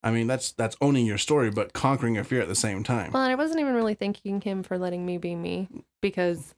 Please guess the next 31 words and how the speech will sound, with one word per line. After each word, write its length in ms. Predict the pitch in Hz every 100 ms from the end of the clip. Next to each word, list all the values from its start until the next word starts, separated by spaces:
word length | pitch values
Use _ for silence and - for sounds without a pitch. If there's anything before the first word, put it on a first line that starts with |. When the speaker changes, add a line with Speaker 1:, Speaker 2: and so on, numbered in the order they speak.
| -
Speaker 2:
I 160 | 220
fought 360 | 214 - 185 -
myself 440 | 220 220 240 226
to 120 | - 185
be, 160 | 185
I 40 | 180
Speaker 1:
For 120 | 135
sure, 140 | 117 220
Speaker 2:
fought 220 | 214 202
Speaker 1:
yeah. 180 | 123 101
Speaker 2:
everything 580 | 226 220 226 214 196 180
to 120 | 190
be 120 | 185
myself. 460 | 185 175 - 226 220
I 60 | 226
mean, 140 | 226
I 120 | 247
still, 360 | 262 - 226 202
even 280 | 202 196 180
to 120 | 185
this 180 | 170 -
day, 240 | 180 175
I 100 | 165
have 320 | 185 185 170 165 _ _ - _ _
triggers 460 | - 214 196 180 170
and 160 | 165
things 280 | 175 175 147
that 120 | 170
I 140 | 170 185
go 180 | 185
through, 500 | 175 - 170 165 160